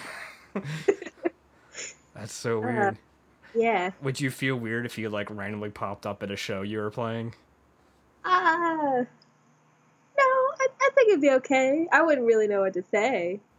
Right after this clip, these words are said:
Speaker 1: Yeah. I'm just,
Speaker 2: I
Speaker 1: I'm just curious, like, what the, <laughs> what this is. <laughs> So
Speaker 2: It, it's basically just a friendship that the, we just decided that it wasn't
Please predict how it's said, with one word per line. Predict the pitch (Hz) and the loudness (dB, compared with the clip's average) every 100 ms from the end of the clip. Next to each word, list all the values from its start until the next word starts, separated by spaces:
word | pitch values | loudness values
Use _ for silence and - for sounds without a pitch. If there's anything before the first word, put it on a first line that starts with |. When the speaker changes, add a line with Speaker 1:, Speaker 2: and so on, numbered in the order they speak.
| _ | _
Speaker 1:
Yeah. | 120 104 101 101 _ - | -6 -4 -4 -6 _ -2
I'm | 143 156 | -2 2
just, | 202 285 | 2 2
Speaker 2:
I | _ - - _ - | _ -20 -20 _ -4
Speaker 1:
I'm | |
just | 190 - | -2 -2
curious, | 202 196 156 | 2 2 2
like, | 135 113 | 0 -2
what | 120 123 - | -2 -2 -2
the, | 127 113 107 107 135 - | -4 -2 -2 -4 -8 -8
<laughs> | 170 - - - - - - _ _ - | -8 -8 -12 -20 -20 -20 -20 _ _ -8
what | 131 151 - | -2 -2 -2
this | 135 123 | -6 -4
is. | 127 143 117 110 | -2 0 -2 -2
<laughs> | - 196 - 226 - 202 226 240 220 196 - _ _ _ - - - - | 2 2 4 4 4 4 4 4 2 0 -2 _ _ _ -10 -10 -10 -2
So | 190 208 202 - - - - - _ _ _ - - - _ - | 0 0 -2 -10 -12 -16 -16 -18 _ _ _ -16 -16 -18 _ -8
Speaker 2:
It, | 415 - | -6 -4
it's | 392 | -4
basically | - 480 480 381 | 2 2 6 6
just | 359 320 | 6 2
a | 320 | 2
friendship | 269 370 427 262 240 240 _ _ - | 2 2 2 2 2 0 _ _ 0
that | 226 220 220 _ | 2 2 -2 _
the, | 254 269 202 - _ - 247 _ _ _ _ _ _ _ _ _ _ _ _ _ - | 0 0 -2 -18 _ -14 -14 _ _ _ _ _ _ _ _ _ _ _ _ _ -14
we | 208 220 | -4 0
just | 208 233 233 - | 2 2 0 -6
decided | 233 - 220 233 262 233 | -6 0 2 2 2 4
that | 240 240 | 4 4
it | 214 | 4
wasn't | 262 392 302 233 | 4 4 0 0